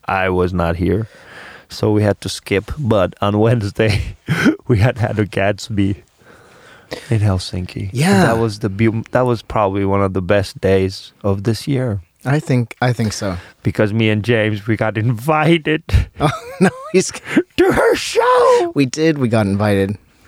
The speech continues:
Speaker 1: Yeah, you
Speaker 2: Yeah.
Speaker 1: already had a ticket.
Speaker 2: I already had a ticket, so, uh,
Speaker 1: I did it. It was sold out. So
Speaker 2: Yeah.
Speaker 1: the moment I saw that thing, I
Speaker 2: I was like,
Speaker 1: I,
Speaker 2: "Ooh." Yeah.
Speaker 1: yeah, I rescheduled my night to make it.
Speaker 2: I would too. It was a good night.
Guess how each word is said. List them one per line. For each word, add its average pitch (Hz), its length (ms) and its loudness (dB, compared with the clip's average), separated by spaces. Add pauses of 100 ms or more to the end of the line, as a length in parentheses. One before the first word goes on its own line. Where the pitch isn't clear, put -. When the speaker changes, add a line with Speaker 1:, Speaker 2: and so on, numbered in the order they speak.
Speaker 1:
Yeah, 120 320 -2 (100)
you 143 140 4
Speaker 2:
Yeah. 175 60 6
Speaker 1:
already 120 180 0
had 101 180 -2
a 90 40 -10
ticket. - 320 -4 (260)
Speaker 2:
I 143 80 0
already 170 160 2
had 160 160 2
a 156 40 -2
ticket, 151 440 0
so, 117 340 0
uh, - 20 2
Speaker 1:
I 113 300 2
did 113 140 0
it. 107 140 2
It 98 40 0
was 107 160 0
sold 117 380 0
out. 117 280 0
So - 140 -2
Speaker 2:
Yeah. 117 140 4
Speaker 1:
the 113 40 -2
moment 120 380 2 (140)
I 107 180 0
saw 120 460 0
that 120 320 -2
thing, 123 260 0
I 110 140 -2 (120)
Speaker 2:
I 131 60 -2
was 117 80 0
like, 110 120 -6
Speaker 1:
I, 139 120 0
Speaker 2:
"Ooh." 226 160 -4 (220)
Yeah. 110 100 -8
Speaker 1:
yeah, 95 160 2 (240)
I 113 140 2
rescheduled 113 640 0
my 92 160 0
night 104 320 -2
to - 100 -10
make 98 260 -2
it. - 120 -10 (340)
Speaker 2:
I 123 100 -2
would 117 280 -4
too. 139 160 0 (100)
It - 20 -4
was 123 140 -4
a 113 40 -12
good 113 160 -4
night. 107 280 -4